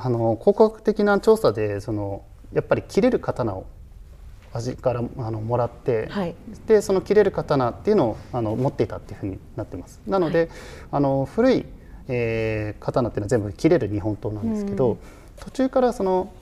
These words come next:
Speaker 1: 和人側も、あの、アイヌに武器となる刀が渡るのはまずいっていうふうになって、
Speaker 2: はい。
Speaker 1: その刃を潰したりとか、
Speaker 2: あー、
Speaker 1: もともと刃が入ってないような刀身をアイヌ側に渡してたんですね。
Speaker 2: はい。
Speaker 1: で、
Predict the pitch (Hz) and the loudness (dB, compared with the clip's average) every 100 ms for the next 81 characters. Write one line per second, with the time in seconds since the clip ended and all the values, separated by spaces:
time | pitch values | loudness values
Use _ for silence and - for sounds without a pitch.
0 | - 143 - 220 208 196 185 180 - - | -2 0 2 2 4 4 4 0 -2 -18
1 | - - - - 117 110 - 156 123 98 | -20 -20 -8 -4 -2 -2 0 2 2 -2
2 | 92 123 170 - 107 95 95 - - - | -6 -4 -4 -2 -4 -4 -12 -20 -20 -20
3 | - - - - 135 117 104 101 101 113 | -20 -20 -10 -4 -2 -2 -4 -8 -4 -4
4 | 107 101 104 98 120 - - 101 113 101 | -4 -6 -8 -2 -2 -2 -10 -6 -6 -6
5 | 101 110 - - 190 185 185 175 - - | -8 -12 -16 -4 -2 0 -4 -4 -16 -8
6 | - 185 117 113 - - - - - - | -2 0 0 -2 -8 -20 -20 -20 0 4
7 | 220 - 120 120 - 127 104 - - - | 4 4 -2 -2 -2 -6 -6 -12 -18 -20
8 | - - - 190 175 170 170 196 202 175 | -20 -20 -14 -10 -6 -2 0 2 4 4
9 | 220 196 190 190 185 180 175 170 208 208 | 2 2 0 0 -2 2 2 2 2 0
10 | 202 - - - - - - 143 - 117 | -4 -20 -20 -20 -20 0 4 4 2 0
11 | 107 - - - - - 131 120 113 107 | 0 -4 -14 -20 -20 -4 0 2 2 0
12 | 104 104 120 117 113 - 87 - - 107 | -2 -6 -8 -6 -6 -6 -10 -14 -8 -8
13 | - - - - - | -10 -18 -20 -14 -12